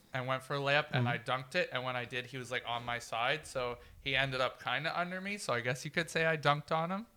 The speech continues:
Speaker 2: Mm-hmm.
Speaker 1: in a sense.
Speaker 2: Yeah.
Speaker 1: Like a weak
Speaker 2: I would
Speaker 1: dunk
Speaker 2: say,
Speaker 1: on.
Speaker 2: I would say it's a dunk. A d-
Speaker 1: But, like, I haven't even, like, grabbed rims since, like,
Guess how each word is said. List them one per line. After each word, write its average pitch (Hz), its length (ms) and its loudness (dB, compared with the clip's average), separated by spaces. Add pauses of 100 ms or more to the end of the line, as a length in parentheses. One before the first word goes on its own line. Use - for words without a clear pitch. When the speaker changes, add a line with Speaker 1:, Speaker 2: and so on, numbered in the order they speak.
Speaker 2:
Mm-hmm. 143 220 0
Speaker 1:
in 156 100 6
a 151 60 4
sense. 160 400 4
Speaker 2:
Yeah. 165 200 10 (280)
Speaker 1:
Like 131 140 4
a 127 80 8
weak 143 240 6
Speaker 2:
I 165 80 12
would 175 60 12
Speaker 1:
dunk 170 120 12
Speaker 2:
say, - 80 10
Speaker 1:
on. 190 260 10 (220)
Speaker 2:
I 180 80 12
would 185 120 12
say 123 160 10
it's 120 120 4
a 113 40 0
dunk. 123 300 10
A 120 60 2
d- 120 140 2
Speaker 1:
But, 151 180 10
like, 147 340 4 (540)
I 147 100 10
haven't 160 460 4
even, 147 380 -2
like, 123 260 2
grabbed 117 400 4
rims 113 320 -6
since, 107 240 -12
like, 104 180 -8